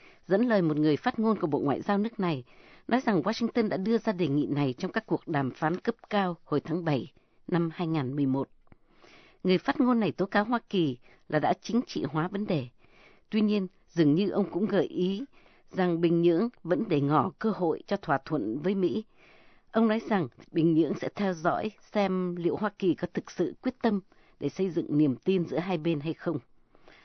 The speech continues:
Bất chấp những bất đồng chính trị với Bắc Triều Tiên, Hoa Kỳ vẫn là nước đơn phương cung cấp nhiều viện trợ lương thực nhất cho nước Cộng sản Bắc Triều Tiên, kể từ khi xảy ra nạn đói tại đây trong những năm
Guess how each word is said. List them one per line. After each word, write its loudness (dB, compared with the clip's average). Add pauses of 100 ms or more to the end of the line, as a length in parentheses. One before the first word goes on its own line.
(300)
Bất -4
chấp -2
những 2
bất -2
đồng 4
chính -2
trị 0
với -4
Bắc -6
Triều -4
Tiên, -2 (420)
Hoa -2 (100)
Kỳ 0 (120)
vẫn 0
là 0
nước 0 (140)
đơn 2
phương -2
cung -8
cấp -6
nhiều 2
viện -2
trợ 0
lương -2
thực -6
nhất 0 (320)
cho -2
nước -2
Cộng -6
sản -4
Bắc -10
Triều -6
Tiên, 0 (540)
kể 4
từ -2
khi -4
xảy -4
ra 0
nạn -2
đói -2
tại -4
đây -2
trong -2
những -2
năm -2